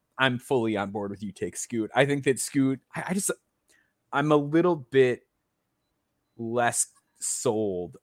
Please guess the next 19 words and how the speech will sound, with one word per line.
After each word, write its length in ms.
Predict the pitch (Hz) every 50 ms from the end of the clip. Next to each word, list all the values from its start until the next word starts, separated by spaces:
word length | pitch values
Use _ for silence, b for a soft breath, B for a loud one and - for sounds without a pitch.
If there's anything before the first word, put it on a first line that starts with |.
| - -
about 680 | 113 104 - - 107 98 98 95 92 92 92 92 90 _ _ _ _ _ _
Brandon 400 | - 123 117 107 104 101 98 98
Miller 240 | 95 95 92 92 92
reaching 360 | 87 90 90 - - 98 92
some 160 | - - 92
of 40 | 90
the 60 | 87
high-end 380 | 78 - 92 82 80 76 76 76
outcomes, 480 | 65 58 55 _ - - - 113 - -
just 160 | 120 120 -
based 200 | 120 113 - -
on 140 | 107 101 98
his 160 | 101 98 104
numbers 240 | 110 101 98 95 92
as 100 | 87 -
a 60 | 104
pull-up 320 | - - 107 98 82 -
two-point 420 | - 101 - - 95 90 90 82 -
shooter, 400 | - 98 90 87 87 87 85